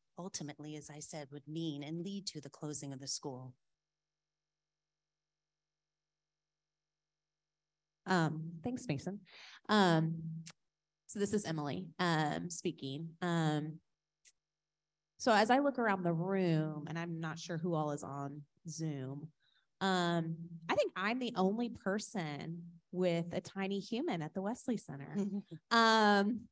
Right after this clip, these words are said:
Speaker 2: so this is an interesting, uh, predicament, um, in that, you know, this is, um, deeply personal for me and for my family. Um,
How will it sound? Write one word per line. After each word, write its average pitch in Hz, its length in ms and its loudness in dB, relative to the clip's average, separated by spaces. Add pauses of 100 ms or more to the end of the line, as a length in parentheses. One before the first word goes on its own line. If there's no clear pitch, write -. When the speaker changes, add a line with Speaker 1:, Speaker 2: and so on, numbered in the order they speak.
(400)
Speaker 2:
so 220 520 8 (160)
this 233 180 4
is 330 100 4
an 262 80 -2
interesting, 202 800 -4
uh, 196 180 -4
predicament, 214 680 -2 (140)
um, 190 500 0 (220)
in 220 180 -2
that, 175 360 2
you 214 160 0
know, 175 200 4
this 190 320 -2
is, 185 540 -2
um, 170 420 -2
deeply 240 340 -2
personal 151 640 -8 (140)
for 175 140 -4
me 165 180 -4
and 160 100 -4
for 165 120 -8
my 151 140 -8
family. 151 500 -8 (760)
Um, 175 520 0